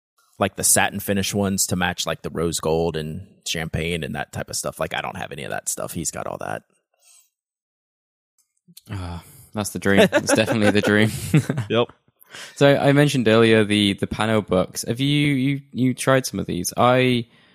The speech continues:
Speaker 2: um, I've been meaning to order them for a,
Speaker 1: Mm-hmm.
Speaker 2: quite a while now, for at least two months, and just haven't got around to it. Um, how do they? I know, obviously, they're, I mentioned the, the, the Rodeo as well.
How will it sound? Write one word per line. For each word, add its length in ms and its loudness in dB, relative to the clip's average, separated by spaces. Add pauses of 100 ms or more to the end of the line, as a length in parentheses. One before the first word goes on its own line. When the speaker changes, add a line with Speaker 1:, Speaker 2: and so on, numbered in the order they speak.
(220)
Speaker 2:
um, 640 2 (840)
I've 180 2
been 200 4
meaning 280 4
to 100 -2
order 240 4
them 360 -2 (320)
for 160 4
a, 80 6
Speaker 1:
Mm-hmm. 100 -2
Speaker 2:
quite 160 4
a 60 0
while 260 4
now, 140 2
for 100 -6
at 80 -2
least 220 -2
two 120 0
months, 300 -2
and 100 -2
just 120 -10
haven't 180 -2
got 140 -4
around 240 0
to 80 -4
it. 200 -4 (440)
Um, 520 2 (1000)
how 160 4
do 80 4
they? 160 4 (180)
I 80 2
know, 240 4
obviously, 260 0
they're, 380 4 (200)
I 80 0
mentioned 420 2
the, 260 2
the, 220 2
the 100 -4
Rodeo 360 4
as 140 -2
well. 380 0